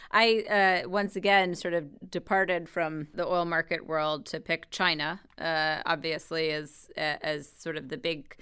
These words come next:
uh, country to watch for a number of reasons, particularly, uh, next year is just gonna be a big year for pressuring China in the climate community to try and take a much bigger role in terms of holding up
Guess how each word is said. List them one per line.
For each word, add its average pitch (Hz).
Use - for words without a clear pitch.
uh, 165
country 208
to 180
watch 175
for 165
a 160
number 170
of 147
reasons, 151
particularly, 156
uh, 151
next 190
year 180
is 170
just 170
gonna 160
be 156
a 151
big 156
year 156
for 151
pressuring 156
China 156
in 151
the 147
climate 156
community 151
to 151
try 156
and 151
take 160
a 170
much 165
bigger 156
role 151
in 151
terms 151
of -
holding 160
up 160